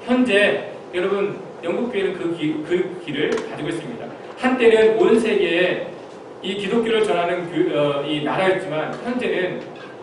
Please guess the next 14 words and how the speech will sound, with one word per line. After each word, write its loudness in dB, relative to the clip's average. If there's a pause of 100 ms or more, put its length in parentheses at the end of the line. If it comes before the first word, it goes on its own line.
(120)
기독교 2
인구 -4
비율이 -2
무슬림보다 -6
더 -8
적습니다. -8 (760)
그리고 0
감리교회도 -2
영국에서 -4
시작했지만 -4 (220)
영국에서는 0
감리교회가 -4
거의 -6
사라졌습니다. -8